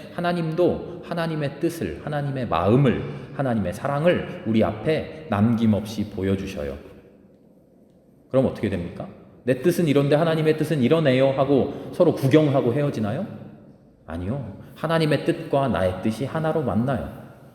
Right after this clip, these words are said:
하나님의 뜻과 나의 뜻이 하나로 만나면 어떤 일이 생깁니까? 나의 뜻과 하나님의 뜻이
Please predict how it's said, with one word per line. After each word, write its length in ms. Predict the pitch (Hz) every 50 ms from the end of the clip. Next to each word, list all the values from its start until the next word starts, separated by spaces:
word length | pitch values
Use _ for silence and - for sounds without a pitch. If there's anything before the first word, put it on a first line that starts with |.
| - - _ _ _
하나님의 420 | - - 175 196 208 208 202 202 208
뜻과 220 | 214 202 - 196
나의 260 | 180 165 156 165 165
뜻이 160 | - 175 170 -
하나로 300 | 214 208 208 202 196 165
만나면 440 | 131 110 117 143 165 165 160 139
어떤 320 | 123 113 - - 202 196 185
일이 160 | 175 156 156
생깁니까? 680 | 147 156 156 156 147 143 135 - 156 175 220 - - - - - - - - - - - - _ _ _ _ _ _ _ _
나의 300 | - 113 123 143 170 170
뜻과 240 | - 165 - 170 165
하나님의 400 | 175 180 180 175 170 165 165 -
뜻이 640 | - 170 165 170 160 156 156 151 156 - - -